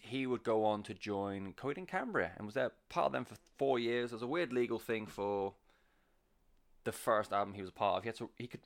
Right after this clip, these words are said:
he was allowed to write the, like, the, write the drum parts for the album. I can't remember which album it was, but he wasn't allowed to actually perform it because of, I imagine, some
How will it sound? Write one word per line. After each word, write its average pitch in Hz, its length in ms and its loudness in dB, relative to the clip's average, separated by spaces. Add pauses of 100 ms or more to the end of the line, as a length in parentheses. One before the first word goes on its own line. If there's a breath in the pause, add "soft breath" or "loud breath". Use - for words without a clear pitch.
(260)
he 135 80 -2
was 156 100 -4
allowed 220 200 4
to 208 80 -2
write 170 480 2 (1500)
the, 98 680 -6 (1500)
like, 117 140 4
the, 113 60 -8
write 131 220 8
the 110 60 -6
drum 98 240 0
parts 92 320 0
for 92 160 -4
the 87 120 -2
album. - 300 0
I - 40 -18
can't - 120 -6
remember - 140 -8
which - 100 -16
album 92 220 -4
it - 80 -10
was, 90 280 -4 (680 soft breath)
but 120 80 6
he 120 60 8
wasn't 127 240 4
allowed 123 160 6
to - 120 -14
actually 117 240 2
perform 123 400 6
it 101 140 -2
because 98 320 -8
of, 92 200 -2
I 90 120 -2
imagine, 92 340 -2
some 90 400 -8